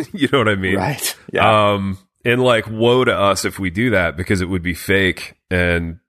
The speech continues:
Speaker 1: not an accurate representation of where our hearts are and where we are. Um, but the temptation is always there, right? But
Speaker 2: Absolutely.
Speaker 1: what a bless-, what a blessing for us to be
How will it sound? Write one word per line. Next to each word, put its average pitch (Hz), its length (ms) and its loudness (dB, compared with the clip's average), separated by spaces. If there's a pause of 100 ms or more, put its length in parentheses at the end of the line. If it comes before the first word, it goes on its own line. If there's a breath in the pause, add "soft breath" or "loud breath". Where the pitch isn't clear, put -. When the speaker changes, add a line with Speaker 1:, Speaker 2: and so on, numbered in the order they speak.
(140)
Speaker 1:
not 95 300 2
an 92 80 0
accurate 90 460 0
representation 87 720 -2
of 87 100 -4
where 85 180 2
our 76 80 0
hearts 87 300 0
are 82 220 2
and 80 100 -4
where 78 140 -6
we 98 180 0
are. 82 360 0 (540 soft breath)
Um, 85 760 0 (220)
but 127 220 0
the 120 80 0
temptation 110 520 -2
is 87 120 -4
always 80 280 -6
there, 101 300 -2
right? 87 300 -4 (120)
But 95 100 -2
Speaker 2:
Absolutely. 90 600 0
Speaker 1:
what 117 120 2
a 113 60 0
bless-, 113 480 0
what 135 200 0
a 131 40 2
blessing 107 440 -2
for 87 240 -6
us 98 340 -4
to 95 140 -10
be 90 500 -4